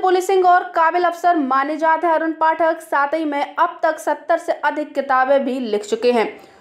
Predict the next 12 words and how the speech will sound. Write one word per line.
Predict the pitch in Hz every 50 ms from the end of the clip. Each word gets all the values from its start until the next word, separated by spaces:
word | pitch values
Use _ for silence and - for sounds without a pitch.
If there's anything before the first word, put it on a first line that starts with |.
| - _ _ _ _ _ -
पुलिसिंग | 302 302 311 311 320 320 320 320 320 320
कैसे | 349 349 359 359 403 392
बेहतर | 339 339 339 330 330 349 339 339
हो, | 302 330 320 320 330 330 - - _ _ _ -
इस | - 359 359 370 349 -
संबंधित | 359 330 330 339 359 359 359 370 392 370
भी | 302 302 311 330 330 - - -
अनगिनत | 254 254 262 247 277 294 302 294 285 285
किताबें | 277 277 285 277 294 294 285 262 254 269
लिख | 269 233 214 214
चुके | - - 240 240 262 254
हैं। | 254 240 190